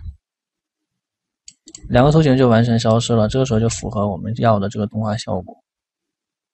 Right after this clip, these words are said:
非常有趣的一个捞定动画。最后呢，这个圆点破碎的话，我们就找到它的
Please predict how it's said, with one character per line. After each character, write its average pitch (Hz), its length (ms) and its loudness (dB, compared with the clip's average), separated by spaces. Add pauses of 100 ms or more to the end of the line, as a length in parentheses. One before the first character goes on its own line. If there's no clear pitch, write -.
(1080)
非 - 180 -4
常 127 160 2
有 107 140 2
趣 120 220 -4
的 107 100 0
一 95 80 -2
个 107 140 -2
捞 113 160 4
定 113 180 0
动 113 140 -2
画。 - 200 -8 (800)
最 185 160 4
后 180 180 8
呢， 117 140 6
这 127 140 2
个 113 160 2
圆 107 320 2
点 98 240 -2
破 117 280 0
碎 104 240 -2
的 - 120 -4
话， - 240 -10
我 101 100 -4
们 104 140 -4
就 120 140 -4
找 87 180 -6
到 98 160 -4
它 107 200 -8
的 101 140 -6